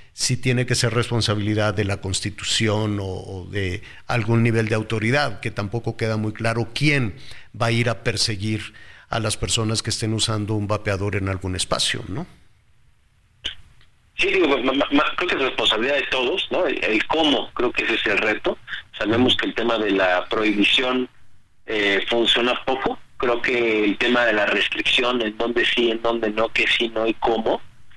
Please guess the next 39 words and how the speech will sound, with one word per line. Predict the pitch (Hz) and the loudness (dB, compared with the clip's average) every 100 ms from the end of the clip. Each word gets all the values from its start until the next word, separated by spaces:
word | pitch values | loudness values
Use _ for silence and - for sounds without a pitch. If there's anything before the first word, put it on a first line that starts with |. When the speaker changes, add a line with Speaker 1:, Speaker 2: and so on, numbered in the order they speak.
| - - | -12 -2
Speaker 2:
es | - | 2
a | 123 | 4
lo | 120 | 2
que | - | 4
se | |
le | 95 90 | 2 2
tendría | 98 101 113 | 2 2 2
que | - | 2
apostar, | - - - - 123 127 - - | -2 0 0 2 2 0 -6 -2
muy | 123 135 | 2 2
Speaker 1:
Ujú. | 107 | 2
Speaker 2:
acompañado | 107 101 98 101 107 110 110 - - - - | 0 0 0 2 2 2 0 -2 -10 -18 -6
de | 107 | 0
un | 104 110 | 2 4
Speaker 1:
Pues | 107 | 2
Speaker 2:
tema | 110 110 | 2 2
Speaker 1:
sí. | 104 | 2
Speaker 2:
de | 95 | 2
buena | 104 113 113 113 107 107 - | 2 2 2 2 2 -2 -8
información, | 104 113 101 104 123 117 | -6 -2 0 2 0 0
de | |
inclusión, | 113 110 - 131 | -2 2 2 2
pero | 135 110 | 0 2
lo | 107 - | 2 2
que | 110 | 2
ha | 120 | 2
incentivado | 123 - 110 107 113 117 | 0 -2 -2 0 2 2
la | 110 104 | 2 0
prohibición | 113 110 110 127 123 | 2 2 4 2 2
es | 110 | 2
a, | 101 92 - - - | 0 0 -2 -14 -10
pues, | 113 110 | -2 2
al | |
mercado | 107 101 120 123 | 2 2 2 4
negro | 127 120 123 131 | 4 4 2 4
y | 113 | 4
al | 90 92 - | 4 2 0
Speaker 1:
Claro, | 180 139 107 - - | 2 2 2 -2 -8
Speaker 2:
a, | - | -6